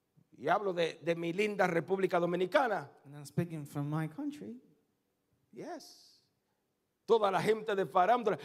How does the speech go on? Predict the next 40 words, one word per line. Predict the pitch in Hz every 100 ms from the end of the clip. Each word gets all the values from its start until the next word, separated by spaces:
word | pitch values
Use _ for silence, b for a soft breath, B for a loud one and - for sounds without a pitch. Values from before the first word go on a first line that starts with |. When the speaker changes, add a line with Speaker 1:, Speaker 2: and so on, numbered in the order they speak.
| B
Speaker 1:
De | 208
la | 208 185
única | 277 359 339 - 220
forma | 165 294 269 226 196
que | -
usted | 180 - 294
quizá | 247 196 277
escucha | 220 - 220 233
de | 214 214
ellos | 190 170 165
Speaker 2:
The | 170
only | 190 240
way | 233
that | 226
you | 196
feel, | - 233
hear | 175 214 208
from | 180
the | 180
famous | - 214 254
Speaker 1:
es | 277
Speaker 2:
people | 160 190
Speaker 1:
armando | 226 220 214 240
escándalo. | 269 240 208 240 254 202
Entonces, | 185 233 233
Speaker 2:
is |
Speaker 1:
una | 233 226
Speaker 2:
doing | 196 190
Speaker 1:
vida | 254
de | 240 226
Speaker 2:
scandals. | - 156 190
Speaker 1:
vergüenza. | 349 359 302 311 233 160 -
Speaker 2:
It's | 151
a | 185 160
life | 165 185
of | 196 -
shame. | 170 202 143 117 117 - _ _
Speaker 1:
¿Sabe? | 247 233 214 160
Dios | 208 233 262 254 202 139 - -
Speaker 2:
God | 196 160 160 185